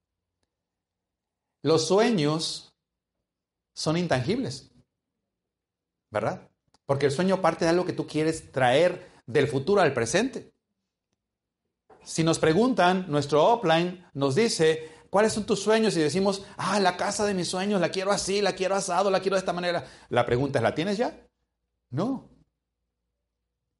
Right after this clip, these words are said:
Pero tienes que aprender a verlo, entonces, con los ojos del Espíritu, que son los que te van a guiar, son los que te van a llevar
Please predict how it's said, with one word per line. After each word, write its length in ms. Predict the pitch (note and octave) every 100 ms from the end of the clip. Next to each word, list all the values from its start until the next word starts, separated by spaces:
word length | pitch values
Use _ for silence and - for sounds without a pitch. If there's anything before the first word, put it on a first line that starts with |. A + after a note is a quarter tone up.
| _ _ _ _ _ _ _ _ _ _
Pero 200 | D3+ D#3
tienes 260 | E3+ F#3+ F#3+
que 80 |
aprender 280 | E3+ D3+ D#3
a 80 | E3+
verlo, 520 | F3+ G#3+ F#3+ D3+ -
entonces, 840 | D3 C3 F#3+ A3 - D3 D#3 - - _ _ _
con 200 | - C3
los 180 | A#2+ A#2+ C#3+
ojos 600 | D#3 D#3 B2 B2 - _
del 140 | G2+ F#2+
Espíritu, 560 | - - G2+ F#2 - _ _ _ _ _ _ _ _ _ _ _ _ _ _
que 100 | B2+
son 160 | C3+ D3
los 120 | D#3+
que 80 | D3
te 100 | A#2
van 160 | B2+
a 60 | C#3
guiar, 580 | A2+ B2 B2+ A#2 - _ _ _
son 140 | -
los 100 | B2+
que 60 | C3
te 80 | A2+
van 80 | B2+
a 60 |
llevar 580 | B2+ G2 A2 C3 -